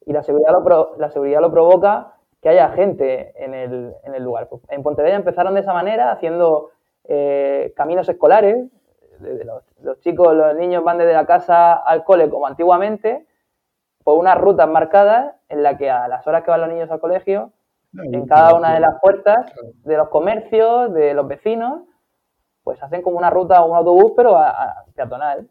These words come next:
Speaker 1: entre ellos. Entonces van los niños, se van recogiendo y ahí, y generan cierta seguridad a la hora. Con esos postulados han generado marca de ciudad.
Speaker 2: Claro.
Speaker 1: Si tú hablas de Pontevedra o googleas Pontevedra, te va a salir Francesco Tonucci,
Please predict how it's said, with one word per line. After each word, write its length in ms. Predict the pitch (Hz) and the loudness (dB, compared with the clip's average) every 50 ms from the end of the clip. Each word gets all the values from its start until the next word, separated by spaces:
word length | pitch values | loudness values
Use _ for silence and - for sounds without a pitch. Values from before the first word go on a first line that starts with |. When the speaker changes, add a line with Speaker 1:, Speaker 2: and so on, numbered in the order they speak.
| _ _ | _ _
Speaker 1:
entre 320 | - 139 147 139 139 143 | -20 -12 -8 -6 -6 -4
ellos. 180 | 143 151 170 190 | -2 -4 -4 -4
Entonces 260 | 185 - 147 131 110 | -6 -6 -6 -6 -6
van 140 | 135 139 143 | -6 -6 -6
los 120 | 151 151 | -6 -6
niños, 400 | 156 170 180 190 208 233 269 269 _ | -6 -6 -6 -6 -6 -6 -8 -10 _
se 60 | - 151 | -12 -10
van 140 | 143 143 | -8 -6
recogiendo 680 | - - 156 156 - 214 226 240 254 285 311 359 359 349 _ _ _ _ _ _ _ _ - | -4 -4 -4 -2 -2 -4 -4 -4 -4 -6 -6 -6 -8 -14 _ _ _ _ _ _ _ _ -8
y 60 | - | -4
ahí, 280 | 147 151 165 170 170 - | -2 -2 -2 -2 -4 -4
y 80 | - 147 | -8 -12
generan 340 | - - 147 151 160 165 165 | -12 -12 -10 -10 -10 -8 -8
cierta 200 | 165 156 170 160 | -8 -8 -8 -6
seguridad 360 | - 160 160 156 151 156 165 | -4 -2 -2 0 0 0 0
a 40 | - | 0
la 100 | 90 - | 0 0
hora. 280 | 151 - 78 - - _ | -2 -2 -4 -6 -8 _
Con 120 | - 160 | -10 -4
esos 180 | 175 214 220 220 | -2 -2 -2 0
postulados 580 | 214 208 - 208 214 226 226 214 220 233 233 - _ _ _ _ - | -2 -2 0 2 4 4 4 2 2 -2 -4 -8 _ _ _ _ -8
han 140 | 175 185 | -6 -2
generado 280 | - 208 196 190 190 190 | 0 0 2 4 4 4
marca 240 | 180 175 180 214 202 | 2 0 2 4 4
de 120 | 196 170 | 4 4
ciudad. 360 | 160 143 139 160 - - - _ _ | 2 0 0 0 0 -2 -6 _ _
Speaker 2:
Claro. 240 | - 131 117 110 104 - - _ _ _ _ _ _ _ | -12 -12 -12 -12 -12 -16 -20 _ _ _ _ _ _ _
Speaker 1:
Si 80 | - - | -10 -2
tú 100 | - 160 | 0 2
hablas 140 | 175 196 196 | 4 4 2
de 100 | 208 196 | 2 0
Pontevedra 680 | 185 208 190 - 185 190 202 214 208 196 196 196 185 | 0 -2 -2 -2 0 0 0 2 2 4 4 4 4
o 80 | 170 156 | 4 4
googleas 480 | 151 151 147 135 147 160 175 185 185 - | 4 2 0 0 0 0 0 0 0 -2
Pontevedra, 800 | 202 190 - 180 175 170 190 208 208 196 185 190 220 - - _ _ _ _ _ _ _ _ _ _ | -4 -4 -2 0 0 2 2 2 2 2 0 0 -2 -4 -10 _ _ _ _ _ _ _ _ _ _
te 80 | - | -4
va 60 | 139 151 | -4 -2
a 60 | 147 | 0
salir 420 | 180 175 170 156 143 - 139 _ _ _ _ _ | 0 0 0 0 -2 -4 -8 _ _ _ _ _
Francesco 440 | - 139 135 - 170 165 - 185 165 | -14 -10 -8 -6 -4 -2 -2 -2 -2
Tonucci, 600 | 180 190 208 214 208 - 254 262 277 302 320 | -2 -4 -6 -6 -8 -6 -6 -6 -6 -6 -10